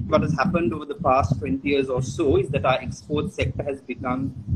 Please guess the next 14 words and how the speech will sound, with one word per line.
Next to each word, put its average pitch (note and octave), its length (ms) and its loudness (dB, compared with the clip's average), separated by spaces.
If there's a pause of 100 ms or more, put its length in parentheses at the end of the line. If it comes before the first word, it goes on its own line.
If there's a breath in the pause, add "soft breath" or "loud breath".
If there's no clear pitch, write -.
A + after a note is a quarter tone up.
(200)
very B2+ 220 0
uncompetitive C3+ 960 -2
in B2+ 100 0
the C3 80 -2
global B2 360 -4
market. A2+ 420 -2 (500)
Now, B2 100 0
this E3 200 0
is F3+ 220 0
not C#3+ 260 2 (320)
because C#3+ 380 2
of C#3 160 0
labor B2+ 300 2
costs, - 560 -8